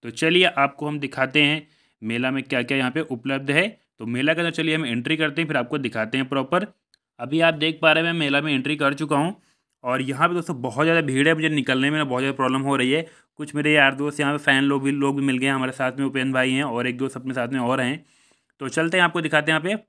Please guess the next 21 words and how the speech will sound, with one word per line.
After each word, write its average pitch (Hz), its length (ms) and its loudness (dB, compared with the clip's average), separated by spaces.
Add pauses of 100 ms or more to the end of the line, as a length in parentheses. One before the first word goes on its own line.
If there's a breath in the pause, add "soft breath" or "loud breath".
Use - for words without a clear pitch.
(140)
पाँच 160 220 -6
रुपया, 165 320 -2 (180)
पचास 151 360 2
रुपया, 151 260 -2
दस 131 280 -2
रुपया 135 260 -2
हर 117 160 -2
माल। 107 260 0 (380)
यहाँ 127 140 -4
पे 135 100 -8
देख 147 260 -2
पा 151 100 6
रहे 156 100 4
हैं 151 80 -4
पचास 139 320 0
रुपया 139 240 0
हर 123 120 0
माल 123 180 2
लगा 139 220 0
हुआ 135 200 2
है, 147 220 0